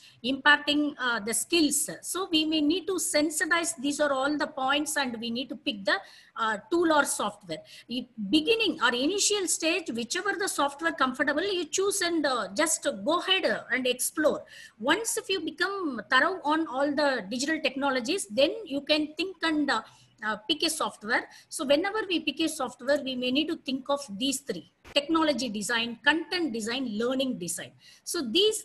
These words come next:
three design of the software, we may need to, uh, think and, uh, keep in our mind in choosing the software. And what is the technology design?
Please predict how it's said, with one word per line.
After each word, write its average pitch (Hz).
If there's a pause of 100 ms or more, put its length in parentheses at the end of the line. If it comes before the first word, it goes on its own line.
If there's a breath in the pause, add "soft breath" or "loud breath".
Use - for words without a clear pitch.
three 349
design 311
of 277
the 254
software, 262
we 262
may 262
need 269
to, 320
uh, 240 (120)
think 330
and, 269
uh, 208
keep 311
in 320
our 226
mind 247
in 262
choosing 285
the 359 (240 loud breath)
software. 247 (360 soft breath)
And 269 (160)
what 302
is 440
the 370
technology 285
design? 196